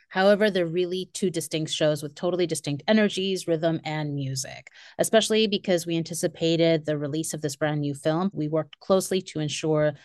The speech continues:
that the pyrotechnic effects, the drones, and the lighting effects are spectacular in both shows. So they're complementary to each other, but really, if you come to see,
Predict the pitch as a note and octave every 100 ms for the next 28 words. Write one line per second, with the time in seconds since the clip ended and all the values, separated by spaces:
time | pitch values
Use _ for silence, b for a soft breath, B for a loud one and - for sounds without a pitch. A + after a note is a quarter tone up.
0 | B E3 E3 - F#3+ F#3 - E3 E3 D#3
1 | - E3 D#3 D3 - - C#3+ E3 D#3+ D#3
2 | D#3 D#3+ B B - F#3 F3 D#3+ D#3+ D#3
3 | D3+ - D3+ C#3+ - - _ C#3+ D3+ D3
4 | D3 C3+ - D#3+ - C#3+ C3+ D3 D3 C#3+
5 | D3 C#3+ - D#3 F#3+ F#3+ F#3 G#3+ G#3+ F#3
6 | E3 F3+ G3+ G#3 - A3 A#3 A3+ A#3 A#3
7 | B B - F#3 G3+ F#3+ F#3+ E3+ - F#3+
8 | F#3+ - - D#3 E3+ G3+